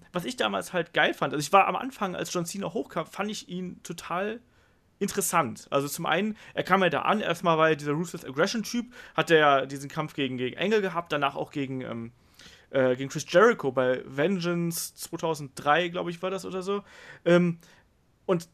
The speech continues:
da haben wir schon gedacht, so, ah, da, da ist irgendwas. Und dann war er ja mega in der Versenkung verschwunden erstmal. Und dann kam er ja mit diesem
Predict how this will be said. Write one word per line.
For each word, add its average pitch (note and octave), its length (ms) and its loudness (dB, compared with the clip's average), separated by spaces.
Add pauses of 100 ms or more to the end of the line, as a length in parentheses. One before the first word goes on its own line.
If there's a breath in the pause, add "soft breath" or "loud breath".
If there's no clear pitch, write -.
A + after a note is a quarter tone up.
(120)
da G3 200 4
haben B3+ 120 2
wir A#3+ 80 2
schon A#3+ 140 -2
gedacht, A3+ 160 2
so, F3+ 120 -2
ah, - 120 -6
da, E3+ 160 0
da D#3+ 100 0
ist - 160 -4
irgendwas. - 380 -4
Und F#3 80 -8
dann G3+ 140 -2
war G#3+ 140 2
er F#3 140 2
ja F3 60 0
mega G#3+ 320 0
in G#3 80 -2
der A3 80 -2
Versenkung G#3 400 0
verschwunden C3+ 460 -6
erstmal. F3 360 -8
Und F3+ 100 -10
dann G3+ 120 2
kam A#3 180 -4
er A3+ 60 -2
ja G#3+ 100 2
mit G3+ 140 -2
diesem F3+ 240 -6